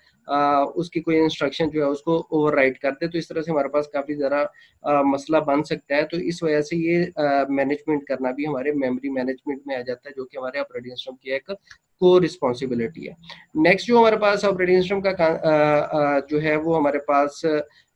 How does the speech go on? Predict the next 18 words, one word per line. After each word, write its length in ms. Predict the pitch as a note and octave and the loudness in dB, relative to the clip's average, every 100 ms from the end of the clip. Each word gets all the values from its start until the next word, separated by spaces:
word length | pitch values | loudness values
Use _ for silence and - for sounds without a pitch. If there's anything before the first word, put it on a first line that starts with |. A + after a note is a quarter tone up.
| - | -6
अ, 120 | D3+ | -4
कंपोनेंट 540 | D3 D#3 D3+ E3+ F3 F3+ | 2 0 2 0 2 2
है 60 | |
वो 160 | F#3 F#3 | 2 2
है 80 | G3 | 2
secondary 580 | F3+ E3 F3 E3+ F3 F3+ | 0 0 0 2 4 4
storage 460 | F3+ D3 C#3+ C#3 C#3+ | 2 -2 -2 -2 -2
management, 520 | C3 B2 - B2+ B2 | 0 -2 -4 -6 -6
ठीक 140 | D3+ | -4
है। 100 | G3 G3 _ _ _ | -4 -4 _ _ _
Secondary 460 | - D#3 E3+ F3+ | -6 -4 2 0
storage 280 | F3 E3+ E3 | 2 -2 0
management, 760 | D#3+ D#3 D#3+ E3 E3 E3 D#3+ D#3+ | 0 0 0 0 -2 0 -2 -2
जैसे 220 | D3 D#3 | -2 -2
कि 80 | D#3+ | -2
हमारे 200 | D3+ D3 | -2 -2
पास 300 | C#3+ C#3+ C#3 | -2 -2 -2
आप 240 | D3+ C#3 | -2 -2